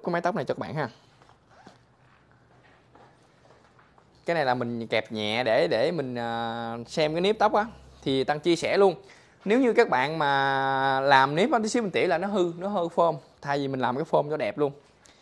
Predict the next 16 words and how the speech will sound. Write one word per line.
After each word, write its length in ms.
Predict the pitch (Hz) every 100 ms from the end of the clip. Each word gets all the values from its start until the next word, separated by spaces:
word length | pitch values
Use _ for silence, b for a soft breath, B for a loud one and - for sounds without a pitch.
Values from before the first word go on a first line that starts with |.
| b b b _
Tỉa 200 | 113 143
chỉnh 220 | 180 156
chu 200 | 175 156
luôn 140 | 156 139
rồi, 120 | 117
tí 80 | 156
xíu 200 | 185 196
là 100 | 165
mình 320 | 131 120 113
làm 240 | 113 113
là 80 | 113
xong 200 | 113 139
luôn 120 | 143
đó 80 | 147
các 100 | 165
bạn. 140 | 139